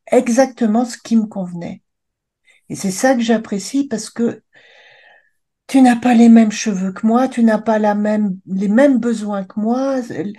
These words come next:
Une personne, une autre personne n'aura pas les mêmes besoins. Et souvent dans, dans les recettes, enfin, je dirais que l'on se lisait, parce que comme tout le monde, j'allais regarder les, les recettes ou dans les magazines ou dans les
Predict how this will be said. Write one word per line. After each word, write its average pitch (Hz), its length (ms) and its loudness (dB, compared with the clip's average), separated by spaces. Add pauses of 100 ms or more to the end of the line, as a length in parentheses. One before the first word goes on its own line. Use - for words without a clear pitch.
(360)
Une 226 180 -2
personne, 233 720 2
une 226 120 8
autre 277 140 2
personne 233 480 0
n'aura 190 320 -4
pas 196 100 -4
les 190 120 -4
mêmes 180 220 -6
besoins. 196 540 -4 (760)
Et 175 180 -6
souvent 262 380 2
dans, 202 480 -2 (340)
dans 180 300 -6
les 190 120 0
recettes, 196 500 -4
enfin, 185 200 -10
je 156 100 -12
dirais 175 260 -6
que 185 100 -6
l'on 170 180 -4
se 156 80 -8 (300)
lisait, 196 320 -4
parce - 160 -16
que 151 80 -8
comme 160 200 -8
tout 170 120 -12
le 165 60 -8
monde, 175 200 -4
j'allais 151 240 -2
regarder 151 420 -8
les, 151 280 -2
les 147 100 -4
recettes 156 480 -8
ou 156 60 -14
dans 156 100 -4
les 151 140 -4
magazines 151 800 -8
ou 151 260 -10
dans 143 240 -6
les 113 500 -12